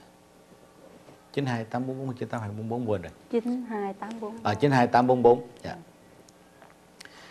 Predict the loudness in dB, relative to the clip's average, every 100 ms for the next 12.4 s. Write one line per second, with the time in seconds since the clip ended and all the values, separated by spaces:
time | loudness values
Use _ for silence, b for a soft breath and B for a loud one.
0 | B -20 2 8 10 12 12 12 12 8
1 | 2 -12 -20 -20 -16 2 6 10 10 10
2 | 8 12 12 12 8 2 -6 -20 -20 -20
3 | -20 -20 -20 -20 -20 -20 -20 -20 -20 -20
4 | -12 -2 2 4 4 4 6 8 8 8
5 | 8 6 8 8 8 6 2 -4 -14 -20
6 | -20 -20 -20 -20 -4 2 4 6 4 4
7 | 4 2 4 4 4 2 -6 -8 -4 0
8 | 4 4 2 0 0 -2 -12 -8 -6 -6
9 | -10 -4 0 2 2 0 -2 -4 -6 -14
10 | -20 -20 b b b b -2 6 8 8
11 | 4 0 -4 0 2 4 4 2 0 4
12 | 4 4 0